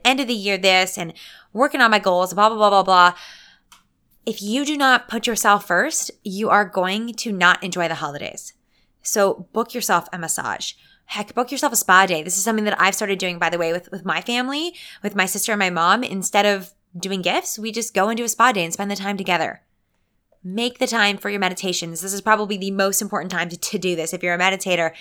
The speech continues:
you know this is so important. Workouts, book 'em in. Go for a walk. Spend the quality time with those that matter. Put your phone down more. This,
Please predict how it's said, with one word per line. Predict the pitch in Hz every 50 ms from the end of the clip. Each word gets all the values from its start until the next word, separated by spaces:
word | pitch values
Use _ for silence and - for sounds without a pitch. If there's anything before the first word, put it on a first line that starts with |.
| - - -
you | - 196 196
know | 196 220 233 214 185
this | 175 175 180
is | 185 -
so | 208 180 185
important. | 180 180 202 180 160 175 160 165 - - - - - - _ _ _
Workouts, | 180 202 226 247 247 247 202 180 139 - - 185 170 - _ _ _ _ _
book | 185 202 208
'em | 247 220
in. | 202 175 165 156 151 - _ _ _ _ _ _ _ _ 175 156
Go | - 196 208 240
for | 233 - 240
a | 208
walk. | 185 185 170 131 - - - - _ - _ _ _
Spend | _ - - - 226 226 262 277
the | 277
quality | 269 - 262 226 220 226 226 220
time | 220 214 202 190 190 190
with | 190 185
those | - 185 185 190 185
that | 208 -
matter. | 180 170 170 165 165 147 151 - - _ _ _ _ _ _ _ _ _
Put | - 254 254
your | 269 220
phone | - - - 220 233 254 277 269 254
down | 226 180 175 165 165 160
more. | 156 156 151 147 143 - - _ _ _ _ _ _ _ _ _ _ _ _ _ _ _
This, | - 269 - 220 - - 147 - -